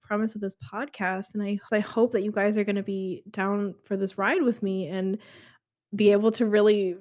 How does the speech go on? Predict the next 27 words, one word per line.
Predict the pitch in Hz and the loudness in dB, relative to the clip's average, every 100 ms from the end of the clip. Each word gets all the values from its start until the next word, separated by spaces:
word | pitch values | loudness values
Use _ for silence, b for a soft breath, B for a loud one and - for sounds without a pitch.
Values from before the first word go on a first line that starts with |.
| 196 | -8
be | 214 220 | -2 0
my | 220 226 | 2 2
little | 220 240 247 | 4 2 2
support | 247 - 214 226 | -2 0 0 4
group | 233 226 | 4 4
as | 208 208 | 2 -2
we | 214 208 | -2 -2
go | 196 185 208 | 2 4 2
through | - 202 190 190 190 170 _ _ _ - | 0 0 2 2 0 -4 _ _ _ -2
what | 202 | 0
it's | 202 | 0
gonna | - 202 | 0 0
be | 196 196 | 2 4
like | 214 226 | 4 2
to | - 202 202 185 | 0 0 0 -2
not | 196 196 | -4 -2
have | 202 | 0
the | 202 | 0
show | 208 202 | 0 0
be | 202 202 | 2 0
a | |
part | 202 196 | 0 -2
of | 196 | 0
our | 185 | 0
lives | 180 170 196 | 0 -4 -2
anymore, | 214 226 233 240 | 0 2 2 0
but | 226 196 185 | 0 0 -2